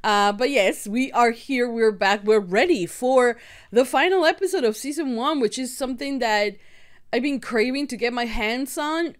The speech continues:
and yesterday I was, like, too tired after watching episode fifteen because it has been, like, crazy few days with me going to the bank and doing some other shit. It's been crazy. So I decided, you know what?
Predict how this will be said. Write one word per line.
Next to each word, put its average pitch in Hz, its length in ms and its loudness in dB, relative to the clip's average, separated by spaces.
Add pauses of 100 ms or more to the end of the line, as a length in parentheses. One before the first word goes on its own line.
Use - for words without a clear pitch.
and 233 200 -2
yesterday 269 800 -4
I 220 140 -2
was, 226 300 -6
like, 185 320 -4
too 233 300 -8 (400)
tired 233 600 -2
after 226 400 -6
watching 240 360 -6
episode 240 320 -8
fifteen 247 720 -8 (400)
because 202 440 -2 (120)
it 185 60 -4
has 214 180 -2
been, 220 320 -2
like, 175 380 -4 (140)
crazy 220 500 -2
few 208 220 -8
days 185 480 0
with 175 160 -4
me 180 140 -4
going 175 260 -4
to - 100 -12
the 151 80 -10
bank 196 540 -4
and 165 200 -6
doing 170 240 -4
some 165 220 -8
other 156 240 -8
shit. 220 480 -4 (540)
It's 202 100 -10
been 254 220 -6
crazy. 165 420 -4
So 208 360 0 (460)
I 240 120 0
decided, 247 340 0
you 302 120 -2
know 453 120 0
what? 392 380 0